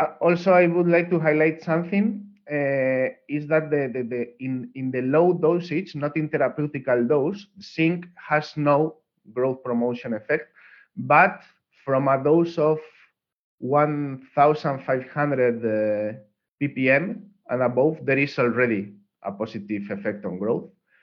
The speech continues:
And, um, anyway, this growth promotion effect seems to be linked to the effect of zinc oxide on protein synthesis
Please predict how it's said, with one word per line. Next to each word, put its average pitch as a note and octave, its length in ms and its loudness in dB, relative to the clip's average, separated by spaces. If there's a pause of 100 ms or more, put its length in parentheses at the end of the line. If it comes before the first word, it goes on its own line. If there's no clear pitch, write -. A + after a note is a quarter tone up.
(440)
And, A#2+ 360 2
um, G#2+ 880 0 (880)
anyway, D#3 800 6
this C#3+ 280 -4
growth D3 400 2
promotion C#3 440 -4
effect C3+ 340 -6
seems C#3 300 -8
to C#3 80 -6
be B2+ 140 0
linked C3 360 -4 (220)
to C3 260 -2
the A#2 200 2
effect B2 340 -2
of G#2 80 -8
zinc A#2+ 200 -6
oxide A#2 420 -2
on G#2+ 260 -2
protein A#2 440 0
synthesis G#2+ 840 -8